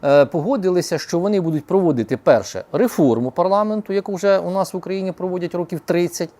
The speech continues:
Ну, це такий перманентний процес. І найголовніше, що вони домовилися відмовитися від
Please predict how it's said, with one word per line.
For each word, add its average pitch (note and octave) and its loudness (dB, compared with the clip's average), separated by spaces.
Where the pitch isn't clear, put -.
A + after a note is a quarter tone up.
Ну, B3+ -4
це - -8
такий C3+ -6
перманентний D3+ -2
процес. G#2 -8
І D4+ 0
найголовніше, E3+ 2
що - -4
вони F3 -4
домовилися D#3 0
відмовитися D3 4
від A#2 0